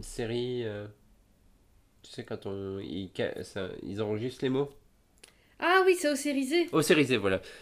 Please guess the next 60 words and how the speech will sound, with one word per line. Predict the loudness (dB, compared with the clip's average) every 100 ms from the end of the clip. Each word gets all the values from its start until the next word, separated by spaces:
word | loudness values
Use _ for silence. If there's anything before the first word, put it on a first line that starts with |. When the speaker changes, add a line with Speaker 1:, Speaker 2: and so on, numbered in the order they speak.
| -4
Speaker 1:
Donc, | 0
ce |
qui | 2 6
fait | 6
que | 6
quand | 2 0
tu | 0
fais | 0 2
ta | 2
recherche, | 2 2 0 -2
tu | -10
tapes | -2 -2 0
les | 4
mots, | 4
ils | 4 2
te | 0
surlignent, | -2 0 2 2 0
en | -2
fait, | 0 4
Speaker 2:
Ah, |
Speaker 1:
les | 6
Speaker 2:
ça, |
Speaker 1:
mots | 6
Speaker 2:
c'est | 8 8
Speaker 1:
dans | 8
Speaker 2:
bien, | 8
Speaker 1:
les | 4
Speaker 2:
ça. |
Speaker 1:
articles. | 0 -2 -2
Speaker 2:
Ça, | 2
Speaker 1:
Et | 4
ça, | 6 4
Speaker 2:
c'est | 4
Speaker 1:
c'est |
Speaker 2:
bien. | 2 2
Speaker 1:
vachement | 0 -4 -2
bien. | -4 -6 -14 -20 -20 -20 -20 -16 0
Euh, | 6 8 10 10 8 8 6 6 4 2 0
mais | 0
parfois, | 2 0 -2 -2
c'est | -4
chiant, | -2 -4 -4
parce | -6
que | -4
quand | -4 -4
tu | -2
tapes | -2 0
Doctor | 2 2 0 0
Who, | 0 0
il |
y | 0
a | 0
beaucoup | -2 -2 0
d'articles | 2 0 -8 -4
qui | -2
arrivent | 0 -2 -2
avec | -4 -4
le | -2
mot | 0 -2
Who, | -2 -6